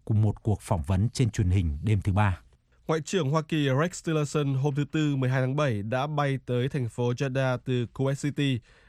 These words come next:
Speaker 2: nơi ông đạt một thắng lợi ngoại giao nhằm giải quyết cuộc phong tỏa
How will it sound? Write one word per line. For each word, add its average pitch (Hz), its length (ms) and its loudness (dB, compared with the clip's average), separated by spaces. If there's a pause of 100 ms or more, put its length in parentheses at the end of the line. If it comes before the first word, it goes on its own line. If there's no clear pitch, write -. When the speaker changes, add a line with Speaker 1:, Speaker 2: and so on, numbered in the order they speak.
Speaker 2:
nơi 151 220 2
ông 135 320 -2
đạt 127 200 0
một 127 140 -4
thắng 127 160 -2
lợi 160 180 -2
ngoại 131 200 -2
giao 127 380 2
nhằm 123 360 0
giải 113 200 0 (100)
quyết 202 180 -2 (160)
cuộc 135 260 -2
phong 131 200 -2
tỏa 123 240 -2